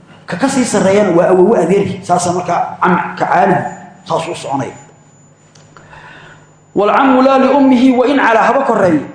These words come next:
Kadabnuhu, ibnul amkiina waa saas oo kale. Ibnul amki, amkaa dhaxlayay. Ibnigiisiina isaguna wuu dhaxlayaa. Wa in yakun qad nazala,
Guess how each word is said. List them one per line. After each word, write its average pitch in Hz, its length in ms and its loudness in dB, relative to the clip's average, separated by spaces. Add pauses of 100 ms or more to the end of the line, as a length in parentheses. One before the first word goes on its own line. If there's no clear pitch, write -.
(340)
Kadabnuhu, 208 1000 0 (220)
ibnul 208 240 2
amkiina 208 440 0
waa 180 200 2
saas 190 400 -2
oo 170 160 2
kale. 147 240 0 (1120)
Ibnul 160 240 -2
amki, 202 340 0 (100)
amkaa 226 280 -2
dhaxlayay. 151 500 -2 (300)
Ibnigiisiina 226 1080 0
isaguna 226 360 0
wuu 208 160 0
dhaxlayaa. 175 580 0
Wa 247 160 2
in 302 140 4
yakun 233 240 0
qad 190 240 -2
nazala, 165 300 0